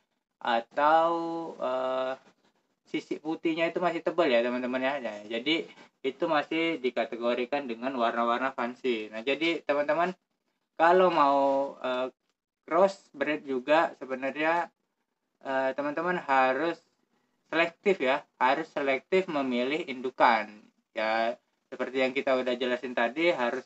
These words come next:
teman-teman itu memilih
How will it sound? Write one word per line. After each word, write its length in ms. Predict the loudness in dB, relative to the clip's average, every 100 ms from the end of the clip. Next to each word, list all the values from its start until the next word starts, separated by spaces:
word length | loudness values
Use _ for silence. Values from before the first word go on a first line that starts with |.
| _
teman-teman 560 | -6 -6 -4 -4 -4 -4
itu 400 | -2 -2 -2 -6 _ _ _ _ _ -8
memilih 720 | -4 -2 0 -2 -2 -2 -4